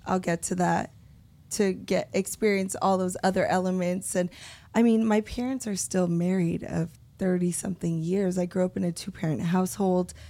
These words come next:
but I do feel like there was, there's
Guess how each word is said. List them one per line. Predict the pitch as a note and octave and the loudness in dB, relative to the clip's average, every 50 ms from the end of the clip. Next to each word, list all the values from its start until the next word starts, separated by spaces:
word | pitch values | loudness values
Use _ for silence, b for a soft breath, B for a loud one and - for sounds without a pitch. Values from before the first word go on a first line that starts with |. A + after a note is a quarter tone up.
| B B B | B B B
but | G3 G3 A3 G#3+ | -4 0 2 4
I | G#3+ G#3 | 4 4
do | G3+ G3 B3 C4 A#3+ | 2 0 -2 -4 -4
feel | - - - B3 B3 B3 A#3+ A#3 | -4 -6 -2 0 2 2 4 2
like | A3+ G3+ F#3+ G3+ - - - - | 2 2 0 0 -2 -6 -10 -4
there | - G3+ G3+ | -2 0 0
was, | G3+ G#3 G3+ - - - | 0 0 -2 -4 -6 -2
there's | G3+ G3 G3 G3 F3+ F3+ | 0 2 2 2 0 -4